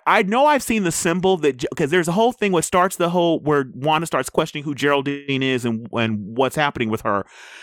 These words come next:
She notices this necklace around her neck, and it has a symbol. It's like an upside down cross with a hoop on it or something. Do you know, I, I, be-, is there, is,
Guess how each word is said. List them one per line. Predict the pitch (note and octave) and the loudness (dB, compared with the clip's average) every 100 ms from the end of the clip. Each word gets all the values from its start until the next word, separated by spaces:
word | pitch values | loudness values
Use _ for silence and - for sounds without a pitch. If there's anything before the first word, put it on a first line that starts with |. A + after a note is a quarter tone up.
| - | -14
She | - - F#3 | -4 0 0
notices | D#3+ F#3+ G#3+ G3 D#3+ | 4 4 4 0 -4
this | D3+ D3 | -4 -2
necklace | D#3+ F#3 C#3+ B2 - | -2 0 0 -2 -2
around | B2 B2 B2 B2+ | -2 2 0 0
her | C3+ | -2
neck, | C3 A2+ - - _ - - - | -2 -4 -6 -12 _ -20 -20 -4
and | C#3 | 0
it | D#3 | 2
has | F3+ E3 | 2 2
a | C#3 | 0
symbol. | - - G#3+ G3 A#2+ F#2+ | -2 0 0 0 0 -2
It's | - | -2
like | E3 C#3+ | -2 -2
an | - | 0
upside | - B3+ - A#3+ A3+ G3+ | 0 0 0 2 2 0
down | G3+ F#3 | 0 -2
cross | F3 - F3+ F#3+ F#3 | -2 0 2 2 0
with | F3 | -2
a | G#2 | -2
hoop | G2 D#3+ F#3 | 0 0 2
on | F#3+ F#3+ | 0 2
it | F#3 | 0
or | |
something. | F#3 G3 F#3 G3 F#3+ F#3 - - - - _ - | 0 -2 0 0 0 -4 -14 -20 -20 -20 _ -8
Do | A#2+ F3+ | 2 4
you | A#3+ D4+ | 6 4
know, | D4+ C#4+ A#3 | 4 2 2
I, | F3 F#3+ - | 2 2 2
I, | F#3+ | 0
be-, | F#3 G#3 | 2 0
is | F#3+ G3+ | 2 2
there, | A3+ D4+ D#4 D#4 - | 2 0 0 -2 2
is, | G3 | 0